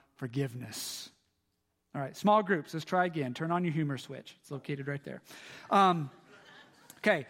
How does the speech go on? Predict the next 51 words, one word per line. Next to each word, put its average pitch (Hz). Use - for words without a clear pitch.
first 247
we 247
have 233
to 254
open 220
up, -
'cause 175
this 180
is -
gonna 185
get, 151
this 165
is 160
gonna 156
get 151
real 147
uncomfortable 143
if -
you 147
don't 147
think 139
it's 120
funny. 120
So -
<laughs> -
first 285
we 269
have 233
to, 214
just 240
pretend 247
you 226
think 214
it's 185
funny, 185
even 185
if 180
you 190
don't. 180
We 302
have 269
to 254
first 247
open 247
ourselves 214
up 220
to 202
the 185
power 190
of 180
community. 185